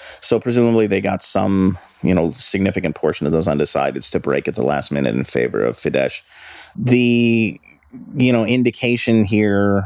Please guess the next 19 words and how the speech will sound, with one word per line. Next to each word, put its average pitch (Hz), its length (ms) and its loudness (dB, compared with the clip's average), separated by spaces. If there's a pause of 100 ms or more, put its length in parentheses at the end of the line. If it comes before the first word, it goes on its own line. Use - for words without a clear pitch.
(120)
um, 92 560 2
I 101 80 -2
think 98 180 -2
there's 95 160 0
a, 90 120 2
a 82 160 0
few 95 200 0
things 87 340 0
to, 67 220 0
a - 60 -2
couple - 220 -2
of 104 80 -2
things 76 160 -4
to 76 60 -6
take 76 220 -4
from 76 160 -2
it. 73 80 0
One 92 300 2
is, 85 300 0